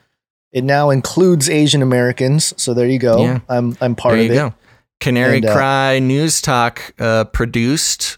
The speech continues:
Speaker 2: and hosted by a person of color.
Speaker 1: <laughs>
Speaker 2: So we should get some of that, uh,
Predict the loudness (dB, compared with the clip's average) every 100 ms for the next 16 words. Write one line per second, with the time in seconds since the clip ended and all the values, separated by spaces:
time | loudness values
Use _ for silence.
0 | _ -4 -2 0 -2 -2 -2 -4 -2 -2
1 | 0 0 -2 -2 -2 -4 -2 -2 -2 -2
2 | -2 -4 -8 -6 -4 0 0 0 -2 -2
3 | -2 -2 -2 -4 -4 -2 -2 -2 -4 -4
4 | -2 -2